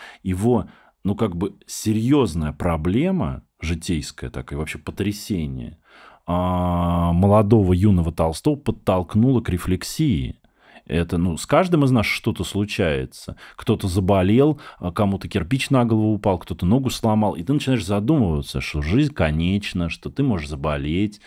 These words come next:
что ты можешь умереть. И, а, если, мне кажется, эти вещи не убирать в тень, а и в том числе и заходить с, а, с биографией, ну, что Достоевский, например, однажды проиграл одежду своей жены,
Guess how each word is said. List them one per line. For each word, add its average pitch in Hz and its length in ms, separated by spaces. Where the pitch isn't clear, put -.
что - 160
ты 143 60
можешь 117 260
умереть. 90 600
И, 85 280
а, 85 260
если, 107 380
мне 98 200
кажется, 104 380
эти 120 340
вещи 87 480
не 82 360
убирать 87 460
в - 100
тень, 87 460
а 82 260
и 90 80
в - 80
том 104 180
числе - 320
и 78 180
заходить 85 540
с, - 280
а, 78 240
с 67 120
биографией, 90 800
ну, 233 100
что - 140
Достоевский, 143 520
например, 110 360
однажды 113 300
проиграл 104 400
одежду 98 320
своей 95 200
жены, 87 480